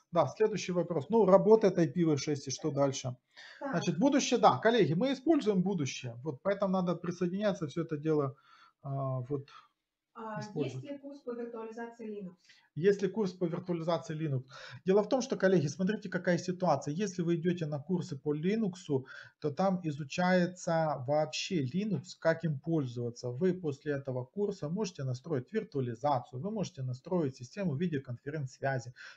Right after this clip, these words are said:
Speaker 1: вы можете настроить V P N, вы можете настроить электронную почту, вы можете настроить все. Почему? Потому что рассказывают, как этим пользоваться. Там не рассказывают, что это вот чашка, а там рассказывается, как эту чашку сделать. Понятная идея, да? То есть вот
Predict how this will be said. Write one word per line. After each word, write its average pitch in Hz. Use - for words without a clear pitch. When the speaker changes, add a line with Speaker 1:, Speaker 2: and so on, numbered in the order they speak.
Speaker 1:
вы 196
можете 170
настроить 139
V 151
P -
N, 139
вы 143
можете 185
настроить 156
электронную 139
почту, 139
вы 165
можете 180
настроить 147
все. -
Почему? 143
Потому 147
что 156
рассказывают, 180
как 160
этим 156
пользоваться. 131
Там 156
не 175
рассказывают, 214
что 180
это 180
вот 165
чашка, 185
а 135
там 196
рассказывается, 190
как 185
эту 190
чашку 190
сделать. 139
Понятная 147
идея, 120
да? 185
То 226
есть 135
вот 143